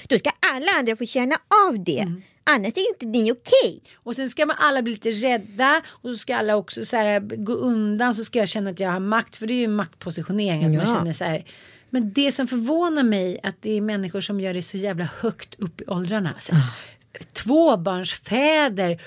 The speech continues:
Speaker 2: sjubarnsmorsor så här, "Nu ska alla dansa efter min pipa." Och det är jävligt lätt att säga så här, "Men jag skiter i det,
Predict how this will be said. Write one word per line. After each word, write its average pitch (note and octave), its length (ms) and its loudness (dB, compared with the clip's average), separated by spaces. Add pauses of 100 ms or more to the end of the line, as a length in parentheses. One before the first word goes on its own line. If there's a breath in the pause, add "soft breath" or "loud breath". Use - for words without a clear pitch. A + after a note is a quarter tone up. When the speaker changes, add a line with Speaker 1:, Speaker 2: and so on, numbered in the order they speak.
(120)
Speaker 2:
sjubarnsmorsor A3+ 1200 0
så A3+ 120 -2
här, F#3 220 0 (300 loud breath)
"Nu C4 160 0
ska E4+ 160 2
alla C#4 160 4
dansa A3+ 380 -2
efter G#3+ 200 -8
min G#3 180 -4
pipa." G#3 520 -2
Och A3+ 140 -6
det B3 80 -2
är D4+ 140 0
jävligt A#3 260 0
lätt G#3+ 220 -2
att F#3+ 60 -4
säga F#3 160 -2
så F3 100 -4
här, D#3+ 200 -2
"Men B3 120 0
jag C4 120 0
skiter C4 320 -4
i G3 40 0
det, F#3+ 140 -4